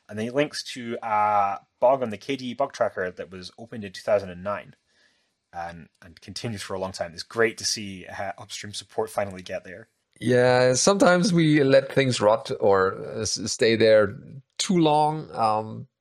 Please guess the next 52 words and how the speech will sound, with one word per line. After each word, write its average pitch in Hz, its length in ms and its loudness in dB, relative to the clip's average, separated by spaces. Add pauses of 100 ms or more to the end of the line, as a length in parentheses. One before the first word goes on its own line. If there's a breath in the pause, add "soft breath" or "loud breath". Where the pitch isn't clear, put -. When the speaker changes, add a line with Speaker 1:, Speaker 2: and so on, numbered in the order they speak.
(420)
Speaker 2:
but 117 280 2 (260)
some 196 200 0
people 180 200 2
have 113 140 2
a - 20 6
longer 127 260 2
breath 107 260 0
than 92 100 -14
others, 214 420 0
and 82 180 -8
so 87 460 -4
it's - 300 -16
great 92 400 -6
to 92 80 -10
see - 180 -10
that 87 160 -10
it's - 160 -12
got, - 200 -8 (200)
uh, - 320 -12 (140)
pushed - 240 -6
over 95 180 -16
the - 80 -16
finish 143 280 -6
line, 120 300 0
and 85 220 -14
so 85 360 -12 (280)
we - 120 -20
have 110 200 -2
it - 140 -4
now 82 200 -4
and 76 140 -18
can 78 180 -18
y-, 80 220 -8
make 85 220 -4
use 117 180 2
of 98 100 -2
it, - 120 -6
because 156 220 0
Valgrind 175 480 0
is 135 60 -8
still 110 320 -2 (280 soft breath)
useful 117 420 -2
to - 120 -14
find 85 280 -8
these 87 180 -8
nasty 92 440 -6
little 85 180 -4
memory 90 480 -6
bugs - 240 -8
that - 240 -18
seem - 340 -16
to 85 280 -10